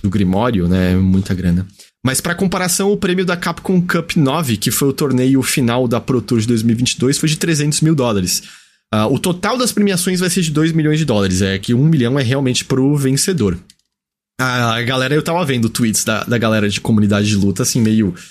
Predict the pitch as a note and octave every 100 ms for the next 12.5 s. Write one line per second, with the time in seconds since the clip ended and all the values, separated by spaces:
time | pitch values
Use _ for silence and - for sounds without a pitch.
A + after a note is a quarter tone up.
0 | _ - - G3+ B3+ E3+ C3 F3 C4 C3+
1 | G#2+ A2 A#2+ D#3 A3 A#3 A2+ G2 G2 A2
2 | F2 - B2 A#2 A2 B2 D3 - - -
3 | _ A#2 D3 F3 D3 A#2+ D#3 F3 - F3+
4 | A3+ D#4 G#3+ A3 A#3+ - A#3 F3+ - _
5 | _ _ - D3+ E3+ F3 E3+ - - G3+
6 | D#4 F#3 F3+ - A3 A3 - _ _ _
7 | _ - C#3 C3 C3 C3 B2+ B2+ C#3+ E3+
8 | D3+ D#3 C#3+ D3 C3+ C3+ C#3 A#2+ B2+ A#2+
9 | A2+ C3 A#2+ A#2+ - A2+ F#2+ G2 B2 G2
10 | F2 G2+ G2+ F#2+ G2 G2+ F#2+ C#3+ A2 G2+
11 | F3 F#3 F3 F3+ C3 D3 - C#3+ C#3+ B2+
12 | A#2+ C3 C3 D3